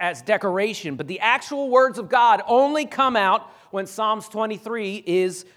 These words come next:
read at a loved one's funeral. This is cultural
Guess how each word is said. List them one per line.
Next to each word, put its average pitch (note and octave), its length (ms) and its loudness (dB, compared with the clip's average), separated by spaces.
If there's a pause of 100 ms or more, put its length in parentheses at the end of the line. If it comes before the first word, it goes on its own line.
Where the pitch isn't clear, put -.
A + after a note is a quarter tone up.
read C#3 480 -2 (400)
at B2+ 80 -12
a C3 60 -6
loved C3 260 -6
one's A#2+ 260 -12
funeral. G2+ 360 -18 (840)
This C4+ 240 -2
is A#3+ 240 -6
cultural F#3+ 1000 -2